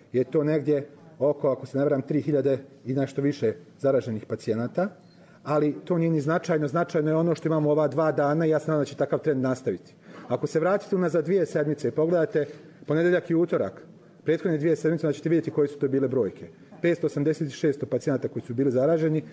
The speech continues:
na ne manje ili ne više broj uzoraka koji su uzeti. Da li je to obećavajuće ili nije? To ćemo vidjeti u narednih par dana.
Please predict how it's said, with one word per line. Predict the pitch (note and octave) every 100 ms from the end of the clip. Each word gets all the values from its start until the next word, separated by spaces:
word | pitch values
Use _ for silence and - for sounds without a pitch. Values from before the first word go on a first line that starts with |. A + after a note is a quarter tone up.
| - C#3
na |
ne | D#3 E3
manje | E3 D#3+
ili | D3
ne | D3+
više | D3+ D#3 - C3 - -
broj | D3 C#3
uzoraka | C#3 D3+ B2+
koji | B2+ C3+ B2
su | B2+
uzeti. | G#2+ C#2+ - - - - - -
Da | C#3
li | F3+
je | F#3+
to | G#3
obećavajuće | F3+ E3+ F3 F3 F3+ F3+ E3
ili | E3
nije? | E3 F3 - - - - - - -
To | D#3
ćemo | D#3 D#3+
vidjeti | E3 D#3+ D#3 D#3 - - -
u | C#3
narednih | D#3 E3 C#3 B2+
par | E3 C3+
dana. | C3 C3+ A#2+ F2